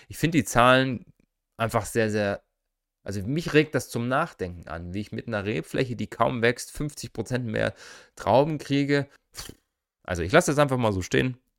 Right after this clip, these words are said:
Ich bin auf jeden Fall gespannt, was wir nächstes Jahr und übernächstes Jahr verkosten werden, gerade aus dem Jahrgang dreiundzwanzig. Und ob's da vielleicht spürbare Veränderungen in Qualität im Vergleich zur Quantität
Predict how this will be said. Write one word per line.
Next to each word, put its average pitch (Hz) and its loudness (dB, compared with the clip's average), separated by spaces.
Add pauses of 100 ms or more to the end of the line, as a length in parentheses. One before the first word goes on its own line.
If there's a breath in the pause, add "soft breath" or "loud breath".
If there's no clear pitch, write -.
(100)
Ich - -20
bin 110 4
auf 101 2
jeden 110 0
Fall 98 4
gespannt, 92 -2
was 87 -6
wir 85 -4
nächstes 95 -6
Jahr 92 -4
und 90 -8
übernächstes 95 -8
Jahr 85 -8
verkosten 117 -6
werden, 113 2
gerade 95 0
aus 95 -2
dem 92 -12
Jahrgang 90 -10
dreiundzwanzig. 92 -6 (520 loud breath)
Und 90 -6
ob's - -6
da 92 0
vielleicht 87 -4
spürbare 104 -2
Veränderungen 98 -6
in 92 -10
Qualität 90 -6
im 78 -14
Vergleich 78 -10
zur - -12
Quantität - -16